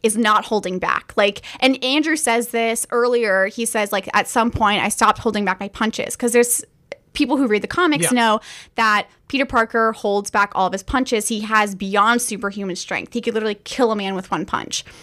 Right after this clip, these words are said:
Speaker 1: So, like, he constantly is aware that he's trying not to actively hurt people. But
Speaker 2: Mm.
Speaker 1: at this point, Tom Holland's Peter's like, "Fuck it." Like, he's going hard at Green Goblins, like, punching him in the face.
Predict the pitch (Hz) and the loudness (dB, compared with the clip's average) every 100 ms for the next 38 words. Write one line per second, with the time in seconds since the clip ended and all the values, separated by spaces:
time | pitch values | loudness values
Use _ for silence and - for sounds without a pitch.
0 | - - 233 208 202 190 - _ _ - | -20 0 4 6 4 2 -8 _ _ -6
1 | 226 214 - - 247 254 254 226 208 202 | -4 -4 -4 2 4 4 0 0 0 0
2 | 196 208 202 202 180 - 220 185 190 - | 2 6 6 6 2 -2 -4 -4 -6 0
3 | 247 233 214 202 208 - - 185 185 - | 4 4 2 2 2 0 2 2 2 -2
4 | 196 190 196 - 160 - 139 - 170 175 | -6 -2 -2 -2 -8 -6 -6 -2 2 2
5 | 147 214 240 240 - 226 196 185 - - | 2 2 2 0 0 0 0 -4 -10 -20
6 | - - 240 214 220 208 196 202 - 190 | -20 -2 0 2 4 4 2 -4 -4 -2
7 | 190 185 156 - _ _ - 208 - - | -2 -2 -4 -6 _ _ 2 2 2 -2
8 | - 202 - 208 233 - 208 175 190 - | -4 -6 -2 0 0 0 -2 -2 -6 -6
9 | - - 226 208 202 180 175 185 175 170 | -6 2 6 6 6 2 -2 -2 0 0
10 | 165 165 - - 269 254 233 226 214 | 0 -6 -10 2 2 4 0 2 0